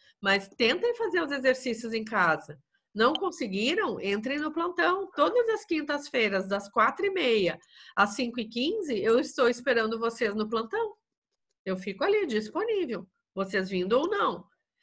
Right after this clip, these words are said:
Então, vocês são a única turma que não entra ninguém no plantão.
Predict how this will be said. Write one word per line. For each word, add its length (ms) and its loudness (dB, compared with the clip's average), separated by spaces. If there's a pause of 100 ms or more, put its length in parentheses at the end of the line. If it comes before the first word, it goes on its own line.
(260)
Então, 560 2
vocês 520 -2
são 200 0
a 220 0
única 540 -2
turma 480 0 (160)
que 140 -2
não 180 0
entra 300 -2
ninguém 320 -2
no 100 -2
plantão. 480 -6